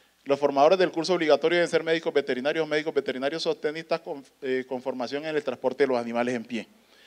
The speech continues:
Se colocó este parámetro acá que estuvieran autorizadas porque si nosotros decíamos o sencillamente deben estar capacitados,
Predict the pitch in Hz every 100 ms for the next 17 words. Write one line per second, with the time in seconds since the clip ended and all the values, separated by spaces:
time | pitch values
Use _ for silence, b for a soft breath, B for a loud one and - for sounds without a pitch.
0 | b b b - 151 170 165 202 202 214
1 | 196 170 180 190 170 156 180 190 - 160
2 | 175 180 175 185 180 180 180 180 151 -
3 | 131 135 139 139 156 175 175 165 170 170
4 | 170 165 160 135 160 170 170 170 160 165
5 | 165 135 151 156 170 165 156 165 165 170